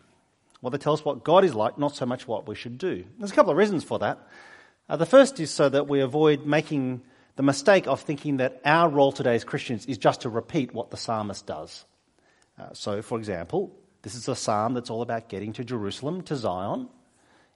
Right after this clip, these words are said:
If you thought the psalms were just to be repeated today, then most of us would be booking airline tickets tomorrow to the Middle East. That's not the point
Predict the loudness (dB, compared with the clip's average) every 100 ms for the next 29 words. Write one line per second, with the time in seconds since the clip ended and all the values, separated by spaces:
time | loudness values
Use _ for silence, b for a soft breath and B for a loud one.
0 | -14 -10 -8 -6 -6 -8 -8 -6 -6 -8
1 | -12 -10 -8 -8 -10 -12 -10 -10 -6 -6
2 | -6 -6 -8 -10 -10 -12 -10 -14 -10 -10
3 | -10 -14 -8 -4 -4 -4 -8 -14 -14 -10
4 | -6 -4 -4 -6 -20 _ -12 -6 -2 0
5 | 0 -4 -10 -10 -8 0 0 0 -4 -2
6 | -2 -6 -12